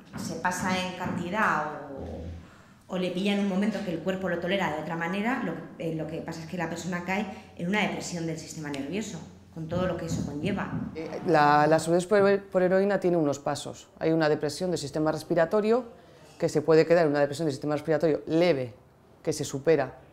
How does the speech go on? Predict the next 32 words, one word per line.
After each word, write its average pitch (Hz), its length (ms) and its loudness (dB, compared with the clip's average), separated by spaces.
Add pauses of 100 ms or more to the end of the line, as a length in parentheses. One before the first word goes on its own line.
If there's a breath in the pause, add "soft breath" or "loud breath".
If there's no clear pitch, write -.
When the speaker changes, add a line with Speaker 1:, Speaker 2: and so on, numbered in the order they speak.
Speaker 2:
con 131 260 0
administración 131 540 -2
de 160 40 2
oxígeno, 208 480 -4 (480 loud breath)
y 160 100 -4
hay 156 80 2
veces 165 280 -2
que, - 160 -8
aunque 135 200 -6
le 139 60 -4
administres 143 420 -6
el 170 60 -4
oxígeno, 196 560 -4 (160)
tú 165 140 -4
ves 165 160 -2
que 160 80 -6
la 147 80 -4
saturación 151 560 -4 (300 loud breath)
continúa 151 580 2
bajando, 220 640 2 (100)
vigilamos, 196 680 -2 (340 loud breath)
y 143 80 -4
llega 143 120 0
un 143 80 2
momento 151 300 0
que 151 100 -2
hay 147 200 2
que 135 520 -2 (260)
administrar 147 460 -2
naloxona 160 600 0
previa 196 460 4
llamada 156 640 0